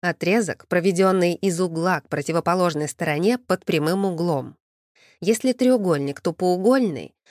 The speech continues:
то высоту строят к продолжению противоположной стороны. Средняя линия.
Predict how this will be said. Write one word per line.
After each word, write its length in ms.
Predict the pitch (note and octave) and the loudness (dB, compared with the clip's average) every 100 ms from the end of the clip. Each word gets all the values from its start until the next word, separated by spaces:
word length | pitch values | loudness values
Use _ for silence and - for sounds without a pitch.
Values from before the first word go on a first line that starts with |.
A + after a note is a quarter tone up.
| _ - | _ 0
то 140 | G3 | 2
высоту 360 | G3+ A3+ A3+ D4 | 2 2 0 -2
строят 400 | - A3 B3 - | 0 2 2 -2
к 100 | - | -4
продолжению 760 | G3+ F3+ F3+ D#3+ A3 A#3 A3 | 0 2 0 2 2 2 0
противоположной 800 | - F3 E3 E3 E3 E3 D#3+ E3+ | -2 -4 -4 -4 -2 -2 -4 -6
стороны. 640 | - F#3+ F#3+ F3+ B2+ - _ _ _ _ _ - | -6 -6 -4 -6 -8 -16 _ _ _ _ _ -8
Средняя 580 | - A3+ A3+ G#3+ B3+ C4+ | 2 4 6 6 4 6
линия. 640 | B3 A#3 D#3 B2+ B2 | 4 4 2 -6 -10